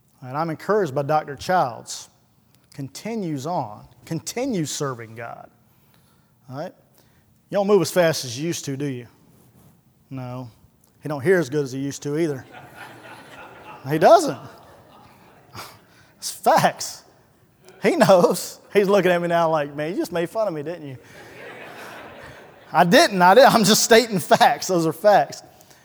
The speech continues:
But the fact that he is still here, he's still pushing forward, he is still encouraging people, he is still as best he can.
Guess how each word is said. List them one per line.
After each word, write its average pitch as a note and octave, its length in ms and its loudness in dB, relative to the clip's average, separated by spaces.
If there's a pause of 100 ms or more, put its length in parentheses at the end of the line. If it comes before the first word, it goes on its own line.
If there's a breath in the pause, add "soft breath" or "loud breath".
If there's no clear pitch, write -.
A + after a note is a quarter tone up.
(300 soft breath)
But F#3 80 -4
the E3+ 80 -6
fact A#3 300 4
that F#3 80 -2
he F#3+ 100 2
is D#3 100 0
still A#3+ 240 2
here, D#3 460 -2
he's F#3 180 -2
still A3 380 2
pushing G3+ 400 -4
forward, C3 400 -8 (140 loud breath)
he G#3 160 -2
is F3 80 2
still A#3 260 2
encouraging E3+ 640 0
people, C#3+ 480 -8 (160 loud breath)
he G3 80 0
is G3 140 4
still A#3 240 4
as D3+ 80 0
best G3 360 2
he A#3+ 120 -2
can. A3 680 0